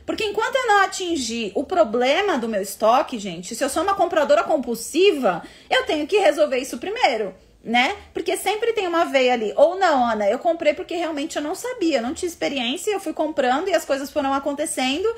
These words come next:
e eu não vi, né? Quando eu vi, eu já tava cheio de coisas que eu nem precisava.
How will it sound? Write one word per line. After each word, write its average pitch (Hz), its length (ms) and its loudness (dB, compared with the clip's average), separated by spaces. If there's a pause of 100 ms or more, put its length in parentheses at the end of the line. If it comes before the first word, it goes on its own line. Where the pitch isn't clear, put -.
(240)
e 339 80 4
eu 302 120 8
não 359 240 -4
vi, 294 360 -4
né? 240 300 0
Quando 302 220 0
eu 311 80 8
vi, 277 140 -4
eu 311 60 -2
já 339 80 -6
tava 330 240 0
cheio 330 240 -4
de 370 80 -4
coisas 302 220 2
que - 80 -6
eu 302 60 -2
nem 277 100 -2
precisava. 285 920 -2